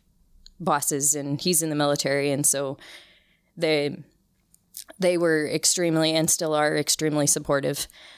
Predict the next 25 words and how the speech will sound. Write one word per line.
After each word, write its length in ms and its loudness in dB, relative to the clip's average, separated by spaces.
Um, 540 0
he 180 2
immediately 480 0
came 220 0
home. 240 0
He 120 0
was 180 0
with, 200 -4
home 300 -2
within, 460 -2
as 180 0
quick 200 -4
as 140 0
he 100 -4
could 140 -2
have 120 -2
left 280 -4
work 240 -2
and 120 0
got 200 -4
home, 320 -2
he 200 -2
was 180 0
home 320 -6
and 540 0